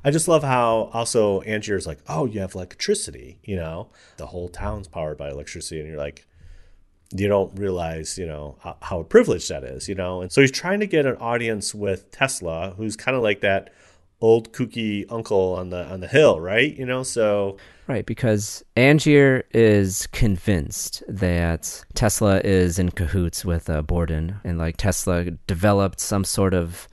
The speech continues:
Speaker 2: something for Borden to achieve this transported man.
Speaker 1: Which makes no sense. Like, his resources are not as much as his, and yet he feels like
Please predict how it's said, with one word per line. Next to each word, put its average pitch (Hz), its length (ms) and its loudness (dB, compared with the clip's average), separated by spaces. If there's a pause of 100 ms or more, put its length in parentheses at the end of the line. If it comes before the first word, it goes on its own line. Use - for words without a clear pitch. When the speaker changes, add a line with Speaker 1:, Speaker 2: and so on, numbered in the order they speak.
Speaker 2:
something 90 800 2
for 87 280 0
Borden 90 480 2
to 82 640 -2
achieve 92 460 -2
this 85 200 0
transported 82 600 -6
man. 82 460 -6 (180)
Speaker 1:
Which 233 240 -4
makes 220 400 -4
no 208 360 -4
sense. 196 880 -6
Like, 156 360 0 (400)
his 147 380 4
resources 135 760 2
are 113 120 0
not 127 300 -2
as 104 180 -10
much 120 240 -6
as 101 140 -8
his, 117 480 0
and 104 400 -6
yet 113 240 2
he 107 100 -12
feels 117 320 -6
like 101 280 -2